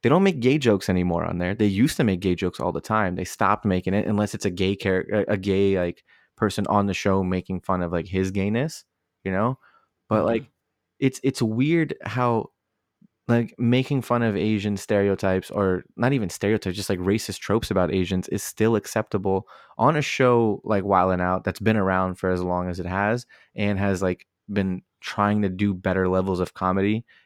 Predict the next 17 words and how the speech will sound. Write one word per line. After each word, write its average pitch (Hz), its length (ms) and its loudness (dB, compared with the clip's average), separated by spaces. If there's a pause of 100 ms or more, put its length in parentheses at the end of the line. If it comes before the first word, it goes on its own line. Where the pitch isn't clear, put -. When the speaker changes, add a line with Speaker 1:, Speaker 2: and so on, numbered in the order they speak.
(100)
Speaker 1:
in, 95 180 -2
like, 92 160 -4
the 90 140 0
last, 90 340 -2
like, 90 140 -4 (480)
ten 95 240 -2
years 95 260 0
that 95 80 -2
it's 90 120 -12
been 92 140 -4
around 87 360 0
for. - 280 -2 (520)
Um, 90 380 -2 (380)
and, 107 300 0
and 98 220 -4
how, 107 320 0
like, 92 260 -2